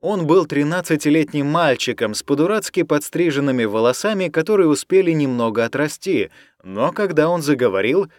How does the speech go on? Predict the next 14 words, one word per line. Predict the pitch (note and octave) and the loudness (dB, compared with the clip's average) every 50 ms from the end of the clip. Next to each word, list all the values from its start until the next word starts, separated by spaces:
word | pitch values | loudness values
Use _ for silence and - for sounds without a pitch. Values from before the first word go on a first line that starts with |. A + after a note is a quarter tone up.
| _ _ _ | _ _ _
все | - - G#3+ A#3+ | -6 -2 -2 -2
тут | A#3 - A3+ G#3+ | -2 -2 -4 -4
же | E3+ F3 F#3 | 0 0 0
устремили | - D3 C3+ - - D3 C3+ B2+ B2 B2 B2+ C3+ | 0 0 -4 -4 -2 -2 0 0 0 0 0 0
на | C3 B2+ | 0 0
него | A#2+ A#2+ A#2 A2 A#2 A#2+ | 0 -2 -2 2 2 0
взгляды. | A2 G#2+ A2+ G#2 C3 C#3 C#3 G#2+ F#2+ - - - - - _ _ _ _ _ _ _ _ _ _ _ _ _ _ _ _ _ _ _ _ _ _ _ | 0 0 -2 -2 0 2 2 0 0 -4 -10 -18 -20 -20 _ _ _ _ _ _ _ _ _ _ _ _ _ _ _ _ _ _ _ _ _ _ _
Кол | - C3 C3 B2 A#2+ A#2 | 2 4 4 4 4 0
видел, | A2+ G#2+ C3 E3+ E3 C3+ A2 A#2 A2+ G#2+ | -2 -4 -2 0 0 0 2 0 0 0
как | - B2 A#2 A2 - A2+ | 0 0 0 0 0 -2
лица | C3 C#3 B2+ - - B2+ | -2 -2 -2 -2 -4 -4
членов | A#2 - - B2+ C3 B2 B2 A#2 - | -4 0 0 2 2 2 0 -2 -2
ассамблеи | B2 A#2 - C3 B2 B2 B2 B2 B2+ B2 A#2 | -4 -2 0 -2 -2 0 0 0 0 0 0
смягчились. | A2+ - - C#3 C3+ - - - E3+ D#3 A#2 G2 E2 - - - - - | -4 -6 -6 -8 -6 -6 -6 -2 -2 -2 -2 -2 -8 -10 -12 -14 -14 -16